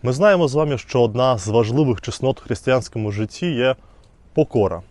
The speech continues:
покірність. Але часто, коли говорять про покору, говорять в такому сенсі негативному. Немов би хтось зверху на тебе тисне,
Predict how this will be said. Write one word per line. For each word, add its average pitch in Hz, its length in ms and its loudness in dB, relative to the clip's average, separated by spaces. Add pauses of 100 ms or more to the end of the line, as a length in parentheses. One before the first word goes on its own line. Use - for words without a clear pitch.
(180)
покірність. - 720 -6 (380)
Але 135 200 4
часто, 101 560 -2 (120)
коли 120 200 0
говорять 120 440 2
про 98 180 -4
покору, 127 460 -2 (420)
говорять 147 320 2
в - 60 -18
такому 160 320 0
сенсі 156 420 0
негативному. 127 840 -2 (500)
Немов 143 300 4
би 131 120 2
хтось - 400 2
зверху 113 580 0
на 107 80 -2
тебе 107 320 0
тисне, 127 560 -2